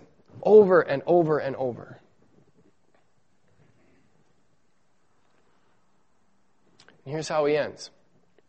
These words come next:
"Whoever is wise, let him understand these things. Whoever is discerning, let him know them. For the ways of the Lord are right,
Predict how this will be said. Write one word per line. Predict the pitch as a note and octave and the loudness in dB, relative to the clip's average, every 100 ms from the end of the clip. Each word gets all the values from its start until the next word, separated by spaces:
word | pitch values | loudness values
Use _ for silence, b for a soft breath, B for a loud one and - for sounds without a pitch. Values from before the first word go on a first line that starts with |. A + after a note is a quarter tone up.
| _ _ _ _ _ _ _ _ _ _ _ _ _ _ - | _ _ _ _ _ _ _ _ _ _ _ _ _ _ 2
"Whoever | F#3 F#3 F3 | 4 6 4
is | C#3+ | 2
wise, | D3+ D#3 C#3 A2 - - - _ _ _ _ _ _ | 4 4 2 -2 -10 -18 -20 _ _ _ _ _ _
let | C#3+ | -4
him | D#3 | -2
understand | D3+ C#3 - D3 C#3 | -2 -2 -6 -6 -4
these | A#2 - | -6 -10
things. | - G2+ - - - _ _ _ _ _ _ _ _ _ _ _ _ - | -18 -18 -20 -20 -20 _ _ _ _ _ _ _ _ _ _ _ _ 4
Whoever | F#3 F#3+ | 6 6
is | F#3 | 2
discerning, | F3+ - F#3 F3+ D#3 B2 G#2+ - _ _ _ _ - | -2 -2 2 2 2 -2 -8 -20 _ _ _ _ -10
let | C#3 | -4
him | D3 | -2
know | C#3+ D3+ | 0 0
them. | C3+ B2+ G#2+ G#2+ _ _ _ _ - - _ _ - | -2 -6 -12 -18 _ _ _ _ -20 -20 _ _ -6
For | D#3 | 2
the | D#3 | 4
ways | E3 G3 A3 | 6 6 4
of | G#3+ | 4
the | G3 | 6
Lord | F3+ F3+ | 6 6
are | D#3+ | 6
right, | C#3 C3+ C3 - | 4 2 2 -6